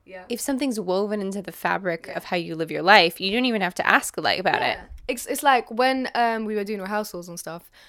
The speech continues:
Speaker 1: when everyone, it's like I don't, I don't need to explain anymore why I need to take five minutes out to go and pray. It's when I don't get those weird stares at me when I'm praying,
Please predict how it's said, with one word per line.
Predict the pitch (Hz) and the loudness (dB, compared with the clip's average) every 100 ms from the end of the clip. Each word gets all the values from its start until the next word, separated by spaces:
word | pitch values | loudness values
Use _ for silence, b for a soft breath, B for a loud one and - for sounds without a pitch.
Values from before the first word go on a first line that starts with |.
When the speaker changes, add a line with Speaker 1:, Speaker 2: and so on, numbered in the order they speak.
| B B | B B
Speaker 1:
when | 202 214 214 | 0 2 2
everyone, | - 208 208 208 190 190 185 180 - | 0 -2 -2 -6 -4 -4 -6 -10 -4
it's | 226 | 2
like | 269 233 | 4 4
I | 220 | 4
don't, | 226 247 233 - | 4 2 0 -4
I | 208 | 0
don't | 233 214 | 0 0
need | 226 220 | -2 -4
to | - 214 - | -2 -4 -4
explain | 196 - - 214 208 | -6 -4 0 0 0
anymore | 190 185 180 | -4 -4 -4
why | 180 175 - | -2 -4 -4
I | 190 202 | -6 -4
need | 202 - | -6 -6
to | |
take | - 180 | -8 -6
five | - 185 190 | -4 -4 -6
minutes | 185 - - | -10 -12 -10
out | 180 - | -12 -10
to | 180 | -8
go | 185 | -6
and | 180 | -8
pray. | - 170 226 262 B B | -12 -14 -12 -14 B B
It's | 220 220 - - _ _ - | -4 -2 -4 -8 _ _ -12
when | 202 226 | -2 0
I | 220 | 2
don't | 214 196 | 0 -2
get | 208 - | -2 -2
those | 202 190 180 | -2 -4 -4
weird | 196 196 196 | -6 -6 -8
stares | - 190 196 247 - - | -8 -8 -8 -12 -14 -6
at | 214 214 | -4 -4
me | 214 247 _ _ _ | -6 -6 _ _ _
when | - 196 | -8 -6
I'm | 196 190 | -6 -8
praying, | 202 190 214 | -12 -10 -10